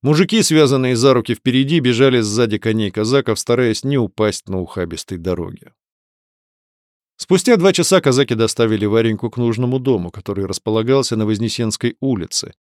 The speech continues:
недалеко от местной церкви. Завод находился всего в версте от небольшого посёлка и стоял в низине у бурной реки и был хорошо виден с высокого места, где остановился извозчик.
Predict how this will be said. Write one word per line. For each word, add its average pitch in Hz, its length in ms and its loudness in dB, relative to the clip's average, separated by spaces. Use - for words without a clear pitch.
недалеко 165 500 2
от - 140 0
местной 123 300 -2
церкви. - 600 -8
Завод 175 380 4
находился 135 500 2
всего 139 320 2
в 123 80 4
версте 123 580 0
от 127 80 0
небольшого 123 520 0
посёлка 120 580 -2
и 85 60 -6
стоял 110 400 0
в 95 80 -6
низине 123 440 0
у 113 80 2
бурной 113 400 0
реки 117 520 -4
и 113 120 -4
был 120 140 2
хорошо 123 360 0
виден 147 320 0
с - 100 -4
высокого 117 500 0
места, 117 380 -4
где 85 160 -8
остановился 92 640 -6
извозчик. 101 600 -4